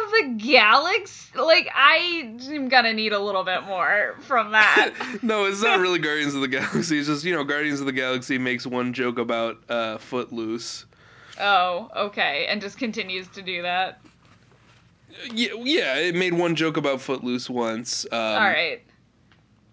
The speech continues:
Speaker 2: uh, and that, that was basically it. Um,
Speaker 1: Okay, I just looked at the plot on Wikipedia, and the first sentence is, "An evil iceberg is plotting to destroy Antarctica."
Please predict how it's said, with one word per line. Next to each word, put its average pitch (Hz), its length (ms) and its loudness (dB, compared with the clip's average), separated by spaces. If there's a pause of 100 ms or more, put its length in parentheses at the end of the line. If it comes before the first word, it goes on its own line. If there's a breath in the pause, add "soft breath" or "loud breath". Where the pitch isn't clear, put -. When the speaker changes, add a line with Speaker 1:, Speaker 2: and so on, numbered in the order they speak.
(680)
Speaker 2:
uh, 127 40 -12
and 110 540 -4
that, 113 200 -6
that 113 160 -2
was 113 140 -8
basically 113 500 -8
it. 110 200 -8 (680 soft breath)
Um, 117 340 2
Speaker 1:
Okay, 247 300 6
I 339 160 6
just 440 200 -4
looked 381 200 -6
at 370 140 -6
the 294 80 -6
plot 269 420 -2
on 226 220 -2
Wikipedia, 247 920 -6
and 226 120 -4
the 226 100 -6
first 320 320 -8
sentence 285 380 -8
is, 190 220 -10 (140)
"An 277 200 -4
evil 381 380 0
iceberg 254 540 -2
is 196 160 -8
plotting 285 380 -4
to 254 100 -14
destroy 294 480 -6
Antarctica." 277 1040 -6